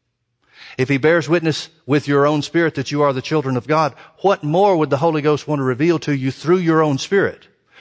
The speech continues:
What more would your spirit, seeking guidance from the Holy Ghost, tap into, if not the character and the nature of God? I remember as a denominational Christian, I didn't know anything about the Holy Ghost. I didn't know there was a such thing as the Holy Ghost. We certainly never talked about the Holy Ghost in the Baptist church.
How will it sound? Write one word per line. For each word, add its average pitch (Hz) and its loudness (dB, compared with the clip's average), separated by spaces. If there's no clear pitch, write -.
What 202 2
more 190 2
would 156 0
your 247 0
spirit, 143 0
seeking 185 -2
guidance 175 0
from 165 -8
the 156 0
Holy 165 0
Ghost, 190 0
tap 190 -2
into, 165 0
if 160 0
not 165 0
the - -10
character 160 -2
and 139 -2
the 131 -2
nature 127 -2
of 104 -10
God? 107 -6
I 196 0
remember 170 0
as 131 0
a 127 -2
denominational 151 0
Christian, 220 -6
I 226 -2
didn't 175 -2
know 214 2
anything 175 2
about 127 -2
the 139 -4
Holy 156 -2
Ghost. 190 0
I 156 2
didn't 147 0
know 147 2
there 139 0
was 131 0
a 113 -4
such - -4
thing 185 -2
as 180 0
the 165 0
Holy 175 0
Ghost. 175 0
We 156 -2
certainly 165 -2
never 160 0
talked 147 -4
about 139 -2
the 131 -4
Holy 143 -2
Ghost 135 -4
in 135 -6
the 113 -4
Baptist 107 -4
church. 208 -4